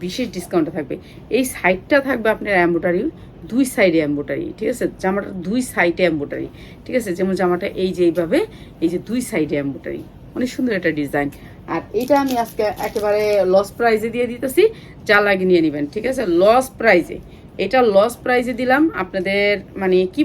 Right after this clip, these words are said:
বলবো, আর বলার কিছু নাই, এগুলা বলার ভাষা নাই এগুলার জন্য, এগুলা এত লস গুনতেছি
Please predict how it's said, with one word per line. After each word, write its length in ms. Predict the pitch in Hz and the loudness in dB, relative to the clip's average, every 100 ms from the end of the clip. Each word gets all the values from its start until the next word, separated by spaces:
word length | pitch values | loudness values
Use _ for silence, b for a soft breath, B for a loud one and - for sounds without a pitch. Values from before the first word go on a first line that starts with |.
| 240 | 4
বলবো, 200 | 208 165 156 | 4 2 0
আর 60 | 156 170 | 0 4
বলার 260 | 226 220 233 | 6 6 4
কিছু 180 | 240 226 185 | -8 -2 0
নাই, 100 | 156 - | 0 -2
এগুলা 240 | 175 196 208 202 190 B B - 185 | -2 2 2 2 -4 B B 0 6
বলার 240 | 240 269 220 | 8 6 2
ভাষা 240 | 233 233 247 | -2 0 2
নাই 120 | 196 147 - - - | 2 0 -6 -16 -12
এগুলার 300 | 196 196 185 175 | -6 -4 -4 -2
জন্য, 160 | 170 160 175 | 0 0 -2
এগুলা 220 | 202 214 208 | -4 0 0
এত 100 | 202 233 202 | -2 -4 -2
লস 160 | 190 - - | -2 -4 -4
গুনতেছি 380 | 190 180 185 | -2 -2 -6